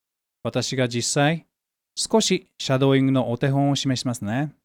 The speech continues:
ゲイリーの後に続いて、シャドーイング、つまり、ゲイリーの言葉の影を追うような形で、聞きながら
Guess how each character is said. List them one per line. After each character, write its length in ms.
ゲ 160
イ 40
リ 80
ー 40
の 100
後 160
に 120
続 260
い 80
て、 280
シ 180
ャ 80
ド 120
ー 200
イ 40
ン 60
グ、 60
つ 120
ま 80
り、 240
ゲ 200
イ 40
リ 160
ー 20
の 240
言 260
葉 140
の 160
影 320
を 240
追 60
う 40
よ 140
う 20
な 80
形 380
で、 220
聞 120
き 120
な 120
が 100
ら 200